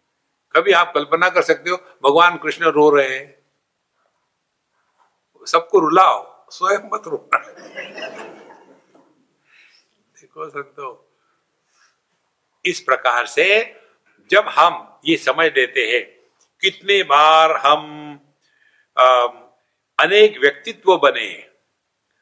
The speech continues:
बच्चे बने, वो चला गया, हम ज्यों के त्यों, teenage बने, वो चला गया, हम ज्यों के त्यों, शादीशुदा बने, हम, अ, ज्यों के त्यों, divorce हो गया, फिर भी हम ज्यों के त्यों,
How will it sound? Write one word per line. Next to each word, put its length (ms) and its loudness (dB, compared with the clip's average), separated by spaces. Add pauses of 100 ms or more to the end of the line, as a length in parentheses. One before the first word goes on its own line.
(140)
बच्चे 360 2
बने, 420 -2
वो 200 -4
चला 340 0
गया, 300 -2
हम 200 -6
ज्यों 200 -8
के 160 -10
त्यों, 600 -10 (240)
teenage 440 -2
बने, 360 -4
वो 180 -8
चला 320 -2
गया, 300 -2
हम 140 -12
ज्यों 200 -12
के 160 -16
त्यों, 600 -16
शादीशुदा 840 -2
बने, 280 -6
हम, 400 -6 (340)
अ, 180 0
ज्यों 380 -10
के 180 -6
त्यों, 540 -10 (340)
divorce 440 0
हो 140 2
गया, 240 0
फिर 200 -10
भी 120 -6
हम 200 -2
ज्यों 200 -6
के 180 -10
त्यों, 560 -14